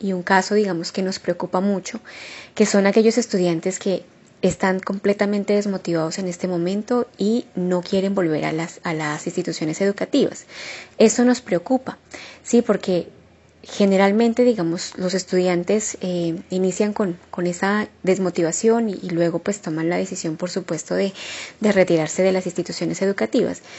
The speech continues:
Y a futuro, pues, van a ser unos niños que van a,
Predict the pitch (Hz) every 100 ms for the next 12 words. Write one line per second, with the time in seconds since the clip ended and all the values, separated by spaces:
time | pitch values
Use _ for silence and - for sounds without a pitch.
0 | - - - 226 240 - 196 196 202 202
1 | 185 202 190 170 165 185 175 180 185 180
2 | 180 - 170 160 165 175